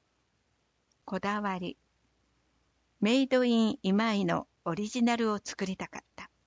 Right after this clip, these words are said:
クラフトビールの商品化に向けて、平成三十年からは原料となる紅そばに加えて、ホッ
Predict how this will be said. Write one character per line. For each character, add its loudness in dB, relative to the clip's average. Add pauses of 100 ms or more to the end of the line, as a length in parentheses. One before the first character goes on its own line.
(1400)
ク -4
ラ 0
フ -8
ト -4
ビ -6
ー -10
ル -10 (460)
の 2
商 0
品 2
化 -6
に 0
向 2
け -4
て、 -4 (480)
平 4
成 2
三 4
十 2
年 4
か -2
ら 0
は -6 (440)
原 6
料 4
と -2
な 0
る -4 (120)
紅 4
そ 0
ば 0
に 0
加 -4
え -8
て、 -10 (440)
ホ 0
ッ -4